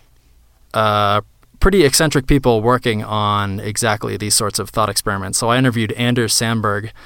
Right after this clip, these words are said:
at, um, Oxford University, and, um, when I interviewed him, he had this whole thought experiment where,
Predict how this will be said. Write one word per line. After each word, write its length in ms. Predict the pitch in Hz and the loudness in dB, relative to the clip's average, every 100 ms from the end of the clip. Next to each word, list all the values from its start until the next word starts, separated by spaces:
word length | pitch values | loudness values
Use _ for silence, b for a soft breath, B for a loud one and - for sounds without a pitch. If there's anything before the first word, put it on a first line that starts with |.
| b b b b b - | b b b b b -2
at, 260 | 107 107 - _ 110 | 0 0 -4 _ -6
um, 400 | 104 98 101 - | -2 -2 -4 -4
Oxford 380 | 113 113 120 104 | -2 -2 -4 -4
University, 720 | 104 101 104 - 104 98 98 - b b b b b b b - - | -4 -4 -2 -2 -2 -4 -8 -16 b b b b b b b -20 -8
and, 520 | - 113 110 107 110 107 B B - | -2 0 0 -2 -6 -10 B B -14
um, 580 | - 110 104 101 101 113 - _ _ _ _ _ _ _ _ - | -4 0 0 -2 -6 -12 -14 _ _ _ _ _ _ _ _ -8
when 200 | 139 139 | 0 4
I 100 | 131 | 4
interviewed 340 | 143 135 127 | 4 6 6
him, 120 | 120 113 | 4 2
he 100 | 123 | 2
had 120 | 123 | 4
this 200 | 120 113 | 2 0
whole 100 | 120 | 0
thought 180 | 120 113 | 0 0
experiment 500 | 117 123 107 107 107 | 0 -6 -6 -6 -6
where, 520 | 113 104 104 104 113 | -2 0 0 0 -2